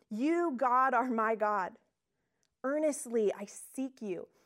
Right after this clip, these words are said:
I thirst for you. My whole being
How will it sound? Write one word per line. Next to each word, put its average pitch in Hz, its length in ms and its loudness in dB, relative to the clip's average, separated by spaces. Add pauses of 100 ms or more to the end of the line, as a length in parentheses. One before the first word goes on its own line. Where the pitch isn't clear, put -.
(140)
I 220 80 2
thirst - 720 -2
for 240 200 -6
you. 202 240 -2
My 220 220 0
whole 277 680 0 (600)
being 247 680 -2